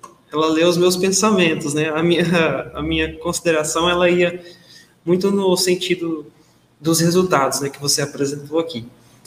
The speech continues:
É, só a título, né, de contribuição, porque a Karine já, já questionou aquilo que eu, que eu fiquei em dúvida na apresentação e no teu texto também, é, é que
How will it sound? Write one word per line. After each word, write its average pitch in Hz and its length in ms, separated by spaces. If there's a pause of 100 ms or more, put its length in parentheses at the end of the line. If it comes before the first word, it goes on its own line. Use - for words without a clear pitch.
(520)
É, 131 800
só - 220
a 233 60
título, 202 420
né, 175 140
de 170 200
contribuição, 165 640
porque 175 200
a 156 160
Karine 156 360
já, 165 440
já 160 220
questionou 160 560
aquilo 156 280
que 151 160
eu, 143 400 (920)
que 143 160
eu 143 80
fiquei 151 280
em 151 80
dúvida 156 360
na 151 120
apresentação 147 600
e 156 100
no 147 60
teu 147 160
texto 143 380
também, 156 420 (1000)
é, 147 340
é 147 40
que 156 760